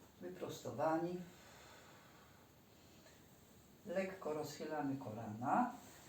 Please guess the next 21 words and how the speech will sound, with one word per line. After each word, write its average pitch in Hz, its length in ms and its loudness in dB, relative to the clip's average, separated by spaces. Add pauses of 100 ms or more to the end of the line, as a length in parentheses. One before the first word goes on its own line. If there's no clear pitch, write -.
(360)
Palce 180 420 6 (180)
nóg 180 240 -2
mają 143 380 4
kontakt 120 500 0
ze 127 100 -6
sobą, 131 720 4 (280)
tak? - 280 4 (540)
A 233 120 6
my 233 280 6 (260)
wyciągamy 147 880 4
się 131 220 0 (520)
mocno 156 580 2
do - 100 0
przodu, 156 840 2 (1000)
starając 151 600 6
się 135 200 4
mieć 135 180 8
kręgosłup 135 560 2
prosty, 165 680 0 (340)
mocno, 175 760 2
mocno, - 460 2